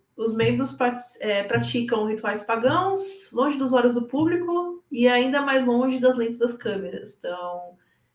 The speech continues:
é, as pessoas levam a crer que muitas coisas lá dentro são frutos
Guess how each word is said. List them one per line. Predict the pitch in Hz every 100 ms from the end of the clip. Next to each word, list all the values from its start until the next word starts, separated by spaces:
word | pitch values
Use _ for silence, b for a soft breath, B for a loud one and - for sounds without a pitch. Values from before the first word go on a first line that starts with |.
| _ _
é, | 196 196 196 190 180 175 - - _ _ _ _ -
as | 214
pessoas | 226 233 247 262
levam | 233 220 294 269
a | 240
crer | - 226 233 285 285 285
que | - 254 240 - _
muitas | 214 240 262
coisas | - 240 240
lá | 240 220
dentro | 208 220 254 254 254
são | 262 - 226 240 240 - _ _ _ _ _
frutos | - 254 294 349 349 339 330 - -